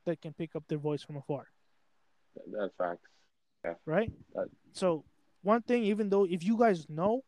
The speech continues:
Speaker 1: and we, like I said, we know you guys have the potential to blow up, right?
Speaker 2: Mm-hmm.
Speaker 1: We're, w-, after the show, we'll stay, we'll talk a little bit,
Speaker 2: Mm-hmm.
Speaker 1: and start investing in stuff now.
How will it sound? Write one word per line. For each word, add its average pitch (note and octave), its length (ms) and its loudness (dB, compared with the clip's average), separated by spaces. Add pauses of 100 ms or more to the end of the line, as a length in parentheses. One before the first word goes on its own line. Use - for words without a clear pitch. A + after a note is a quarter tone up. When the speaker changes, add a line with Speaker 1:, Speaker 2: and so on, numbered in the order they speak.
(140)
Speaker 1:
and F#3 160 -4
we, F#3+ 80 -8
like F#3 160 -4
I F3 60 -8
said, F3 160 -10
we D#3 160 -10
know F3+ 220 -6
you G3 140 -6
guys E3 220 -8
have D#3+ 80 -16
the D#3+ 80 -10
potential E3 480 -4
to D3+ 140 -4
blow D3 240 2
up, C3 160 0 (440)
right? F3 220 -2
Speaker 2:
Mm-hmm. G#3+ 200 -4 (1500)
Speaker 1:
We're, D3 160 -2 (180)
w-, D#3+ 140 -6 (120)
after G3+ 300 6
the G#3 140 2
show, G3 340 4 (300)
we'll D3+ 120 0
stay, F3 280 4
we'll G3 120 4
talk F#3 280 0
a - 20 2
little E3+ 200 0
bit, D#3+ 220 -2 (560)
Speaker 2:
Mm-hmm. G3+ 200 -6 (340)
Speaker 1:
and F3 100 -2
start G3 280 6
investing G3+ 680 2
in E3+ 120 -2
stuff E3+ 320 -6
now. D#3 160 -2